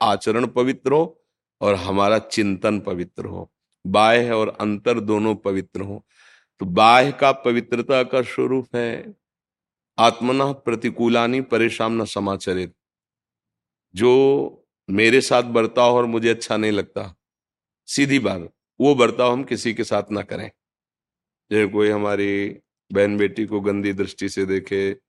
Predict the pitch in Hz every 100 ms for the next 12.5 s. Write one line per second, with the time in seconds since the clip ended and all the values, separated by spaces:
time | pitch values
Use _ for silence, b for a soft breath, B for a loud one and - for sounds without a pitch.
0 | _ _ - 95 92 92 90 104 - -
1 | 101 95 95 _ _ - 92 104 101 98
2 | 98 98 117 110 120 123 120 _ _ _
3 | _ _ _ _ _ _ _ _ 98 98
4 | 98 98 95 95 95 85 _ _ _ _
5 | _ _ _ - 101 151 135 143 - _
6 | _ _ _ 139 143 151 165 160 123 120
7 | 113 113 110 127 120 107 98 98 95 _
8 | b _ 107 120 139 135 127 117 143 147
9 | 135 131 131 131 - 117 113 120 - 113
10 | 113 113 - 117 - 87 80 _ _ _
11 | _ _ - 104 107 117 135 139 135 131
12 | 123 117 117 120